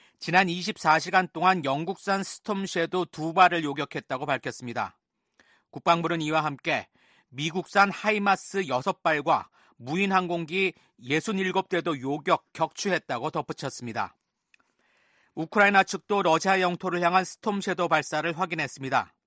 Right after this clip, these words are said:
해당 작전에 참가한 부대 측은 전날 처음으로 스톰 섀도 순항 미사일을 러시아 본토에 발사했다고 이십일일 에이비씨 뉴스에 밝혔습니다. 해당 미사일 최소 열 발이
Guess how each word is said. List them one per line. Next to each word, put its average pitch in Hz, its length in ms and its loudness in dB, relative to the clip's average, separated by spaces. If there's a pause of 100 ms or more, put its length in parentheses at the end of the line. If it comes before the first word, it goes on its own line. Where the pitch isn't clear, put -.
(480)
해당 175 340 4
작전에 160 460 -2
참가한 165 480 -2
부대 143 240 -6
측은 170 320 -6
전날 160 420 2
처음으로 202 560 -4 (380)
스톰 220 400 -2
섀도 185 340 -2
순항 180 400 0
미사일을 165 460 -2
러시아 147 360 2
본토에 170 520 -4
발사했다고 147 800 -2 (360)
이십일일 151 640 -2
에이비씨 156 420 -4
뉴스에 156 320 -6
밝혔습니다. 123 720 -6 (840)
해당 175 340 6
미사일 170 360 2
최소 190 380 -2
열 135 180 2
발이 151 440 0